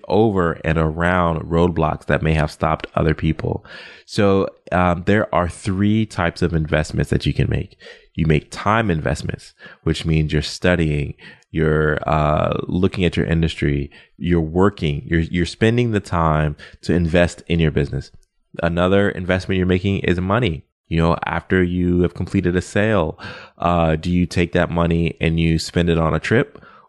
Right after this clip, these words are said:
Or do you take some of that money and you invest in hiring a team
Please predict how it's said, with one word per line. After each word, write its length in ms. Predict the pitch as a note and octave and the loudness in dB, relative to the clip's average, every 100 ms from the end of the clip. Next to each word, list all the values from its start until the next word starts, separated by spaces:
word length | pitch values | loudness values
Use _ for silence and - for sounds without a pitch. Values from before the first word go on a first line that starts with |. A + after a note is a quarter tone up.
| - | -2
Or 140 | F2 | 0
do 60 | F2+ | 2
you 160 | F#2 F2+ | 2 0
take 240 | G2 F2+ | 0 0
some 140 | G2 | 0
of 40 | F2+ | 2
that 180 | D#2+ - | 0 2
money 420 | F2 F2+ F2 - | 0 2 0 -2
and 200 | - E2+ | -2 0
you 100 | F2 | 2
invest 480 | E2+ D#2 E2+ E2+ - | 2 2 2 0 -6
in 360 | - F2 E2 E2 | -2 2 2 0
hiring 520 | C#2+ E2+ E2+ F2+ F2+ | -2 -2 0 0 0
a 60 | F2+ | -2
team 520 | - A#2 F#2 D#2 | 0 0 0 -2